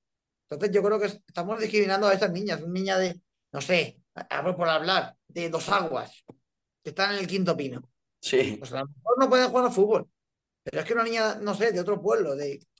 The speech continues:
Speaker 1: de Cheste, que no hay equipo, pues tendrá que irse a Chiva. Por eso digo yo que, que, que la comunidad que de, de la federación de esa comunidad que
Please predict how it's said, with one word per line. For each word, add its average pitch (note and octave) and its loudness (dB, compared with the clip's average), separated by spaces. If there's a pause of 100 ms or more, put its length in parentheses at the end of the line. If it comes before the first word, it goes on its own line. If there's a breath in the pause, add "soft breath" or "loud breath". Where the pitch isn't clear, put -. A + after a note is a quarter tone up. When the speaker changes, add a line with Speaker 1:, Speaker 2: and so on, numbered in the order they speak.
(140)
Speaker 1:
de D3+ -4
Cheste, A#3 2
que G3+ 4
no F#3+ -2
hay F3 -2
equipo, C#3+ -6
pues - -10
tendrá D3 2
que G3 2
irse F#3+ 2
a D3+ 4
Chiva. G#3 4 (520)
Por - -4
eso C3+ -4
digo E3+ 2
yo F3 4
que, C#3+ -4 (160)
que, E3+ 0
que D3+ -2
la D#3 0
comunidad D#3+ 0
que A3+ 6
de, G#3 6
de E3+ -8
la D#3+ 2
federación F3+ 0 (220)
de G3 -2
esa G3+ -2
comunidad F#3+ -8 (420)
que D3+ -2